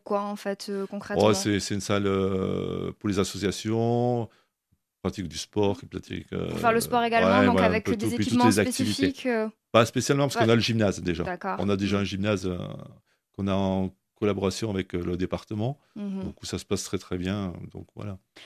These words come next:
Speaker 1: Est-ce que là, déjà, au niveau de cette salle multi-activité, on a une idée au niveau, euh, de la surface, de
Speaker 2: Ah, il nous faudra à peu près six cents mètres carrés.
Speaker 1: Ok.
Speaker 2: Ouais. Un minimum, c'est, c'est ça,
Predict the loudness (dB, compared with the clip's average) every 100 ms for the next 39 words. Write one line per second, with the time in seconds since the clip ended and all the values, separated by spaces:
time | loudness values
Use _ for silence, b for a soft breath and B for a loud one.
0 | B -4 0 0 2 2 4 2 0 -6
1 | -6 -4 0 0 0 -2 -4 -6 -8 -4
2 | -2 0 -2 -4 -2 0 -2 -4 -4 -2
3 | -2 -2 -4 -6 -8 -14 -4 0 2 0
4 | -2 -8 -10 -10 -10 -10 -12 -10 0 2
5 | 4 2 4 6 6 4 4 4 4 0
6 | -2 -4 -4 -6 -6 -16 _ _ _ -18
7 | -16 -2 -2 -2 -8 _ _ _ -8 0
8 | 2 4 2 0 -2 -2 -2 -6 -4 -4